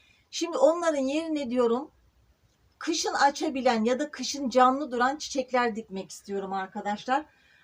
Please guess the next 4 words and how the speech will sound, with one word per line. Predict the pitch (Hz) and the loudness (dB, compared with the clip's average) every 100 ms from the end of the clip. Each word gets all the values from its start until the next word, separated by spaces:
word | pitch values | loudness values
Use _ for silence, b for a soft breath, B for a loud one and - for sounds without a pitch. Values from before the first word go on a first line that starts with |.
| b b _ | b b _
Araştırmam | - 254 302 381 - 311 320 311 269 | 2 4 2 0 -4 -2 0 0 2
lazım. | 208 180 156 160 | 0 0 -6 -10
Hani | 196 240 233 226 _ _ _ - | -4 -2 -2 -6 _ _ _ -4
benim | 233 240 247 214 | -2 0 -2 -6